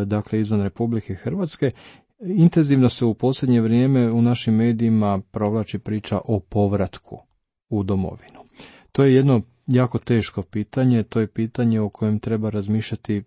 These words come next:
prvenstveno sa znanstvenog područja, a onda da ide kao ključno političko pitanje povratka, po-, poglavito mladih Hrvata u Hrvatsku.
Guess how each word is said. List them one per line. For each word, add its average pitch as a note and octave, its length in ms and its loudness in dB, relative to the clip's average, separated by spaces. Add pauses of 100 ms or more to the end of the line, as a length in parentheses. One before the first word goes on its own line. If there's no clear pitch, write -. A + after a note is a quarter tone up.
prvenstveno G#2+ 720 -2 (460)
sa - 180 -2
znanstvenog G2 560 -2
područja, C#3+ 640 -4 (120)
a A#2+ 140 0
onda C#3+ 460 6
da A2 180 0
ide A2 360 0 (120)
kao - 200 -4
ključno B2 480 2
političko A2 680 0
pitanje G#2+ 680 2 (400)
povratka, A2+ 680 4 (300)
po-, A#2 160 -2
poglavito A2+ 540 -2
mladih A#2 460 4
Hrvata G2 600 -2 (540)
u A2 80 0
Hrvatsku. G2 580 -4